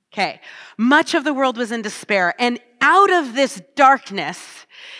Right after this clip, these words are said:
is a strange expectancy that the night will be conquered by the light, because the silence was broken. Because there, in that perfectly timed moment of the world,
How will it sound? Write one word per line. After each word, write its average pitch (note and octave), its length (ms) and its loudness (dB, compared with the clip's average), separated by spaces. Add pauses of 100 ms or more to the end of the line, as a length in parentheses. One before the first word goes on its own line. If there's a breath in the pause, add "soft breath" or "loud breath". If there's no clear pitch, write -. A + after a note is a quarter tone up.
(240 loud breath)
is C4 480 -2
a A#3 100 0
strange D#4 1000 -4
expectancy A#3+ 1000 -6
that F#3 200 -8
the G3+ 80 -4
night G#3 440 -2
will F3+ 140 -8
be F3+ 100 -12
conquered E3 760 -8
by E3 140 -4
the D#3 140 -10
light, C#3+ 520 -12 (1160)
because E3+ 560 -6
the - 100 -18
silence D3 720 -10
was D3 160 -16
broken. C#3+ 520 -14 (300 loud breath)
Because G3+ 460 -8
there, G3+ 280 0
in F3+ 120 -4
that E3+ 240 -6
perfectly C#4+ 680 -4
timed A#3 640 -6
moment D#3+ 640 -8
of F#3 240 -6
the G#3+ 140 -8
world, D#3 560 -8